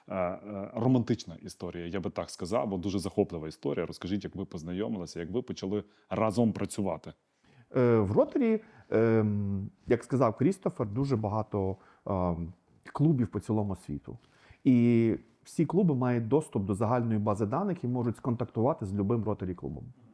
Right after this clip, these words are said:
Speaker 2: На той час я був президентом нашого клубу, і до мене звернувся ротарієць, е, Алекс Хайнельд.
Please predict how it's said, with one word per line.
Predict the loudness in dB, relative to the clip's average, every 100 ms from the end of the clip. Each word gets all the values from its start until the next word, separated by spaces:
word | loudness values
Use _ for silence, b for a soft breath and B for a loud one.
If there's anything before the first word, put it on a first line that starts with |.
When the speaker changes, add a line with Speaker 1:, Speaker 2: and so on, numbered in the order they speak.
| b b _
Speaker 2:
На | 2
той | 4 4
час | 4 2 2
я | 2
був | 2 0
президентом | -2 -2 0 -2 -2 -2
нашого | -4 -4 -6 -6
клубу, | -4 -2 -2 -6 B B B
і | 0 2
до | 2
мене | 2 0 0
звернувся | -2 -2 -2 -2 -2 -2 b _
ротарієць, | 0 2 2 2 -2 -4 -10 _ _
е, | -2 0 0 -2 -2
Алекс | 0 2 0 -4
Хайнельд. | -4 -4 -2 -4